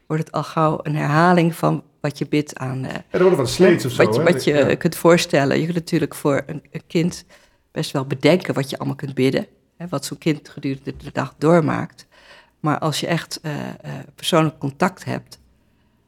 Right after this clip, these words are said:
Speaker 1: eh, dan krijg je niet alleen veel meer informatie, maar ik denk echt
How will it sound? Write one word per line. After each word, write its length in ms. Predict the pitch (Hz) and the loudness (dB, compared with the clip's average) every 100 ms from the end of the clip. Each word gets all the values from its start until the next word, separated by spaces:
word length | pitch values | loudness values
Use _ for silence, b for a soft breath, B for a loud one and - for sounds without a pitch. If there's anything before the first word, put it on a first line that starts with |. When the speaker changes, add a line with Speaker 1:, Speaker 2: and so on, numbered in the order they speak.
| _ | _
Speaker 1:
eh, 440 | - 170 156 151 151 165 - _ _ | -12 -10 -8 -10 -12 -14 -18 _ _
dan 120 | - | -2
krijg 260 | 175 196 180 | 2 2 2
je 60 | 175 | 0
niet 140 | 180 | 0
alleen 220 | 165 160 | 4 2
veel 240 | - 185 170 | 2 -2 -2
meer 160 | 151 | -2
informatie, 760 | 156 - 147 175 196 190 - 151 | -4 -6 -4 0 0 0 -4 -4
maar 180 | 165 - | -4 -4
ik 180 | 202 - | -8 -4
denk 200 | 160 170 | -4 -4
echt 340 | - 196 - | -2 -2 -4